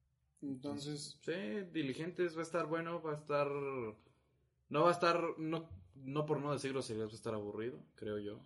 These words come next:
Speaker 2: que no es
Speaker 1: No,
Speaker 2: factor.
Speaker 1: pues es que, o sea, mira, tenemos un filtro, pero pues también tenemos un léxico. Po-, yo creo que podemos decir un, un güey.
Speaker 2: Un cabrón.
Speaker 1: Un cabrón.
Speaker 2: Sí, cabrón.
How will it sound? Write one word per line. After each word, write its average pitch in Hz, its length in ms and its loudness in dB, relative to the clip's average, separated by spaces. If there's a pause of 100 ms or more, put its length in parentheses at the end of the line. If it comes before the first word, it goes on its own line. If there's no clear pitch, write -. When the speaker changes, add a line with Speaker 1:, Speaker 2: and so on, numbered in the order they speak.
(160)
Speaker 2:
que 104 200 -4
no 107 480 -6
es 107 240 -8
Speaker 1:
No, 170 340 0
Speaker 2:
factor. 143 380 2
Speaker 1:
pues - 180 -6
es - 140 -8
que, 180 580 0 (120)
o 170 140 2
sea, 185 180 6
mira, 185 420 2 (1040)
tenemos 233 440 4
un 233 120 0
filtro, 208 300 -2
pero 170 140 -4
pues 135 120 -10
también 123 260 -6
tenemos 135 380 -10
un 127 280 -8 (100)
léxico. 101 560 -18
Po-, - 200 -20
yo 143 120 -8
creo - 120 -14
que - 100 -14
podemos 127 360 -6
decir 113 320 -8 (160)
un, 117 240 -10 (240)
un 110 220 -14
güey. 113 440 -2 (680)
Speaker 2:
Un 127 360 -4
cabrón. 113 440 -2 (200)
Speaker 1:
Un 123 140 -12
cabrón. - 380 -10
Speaker 2:
Sí, 214 220 -4
cabrón. - 320 -14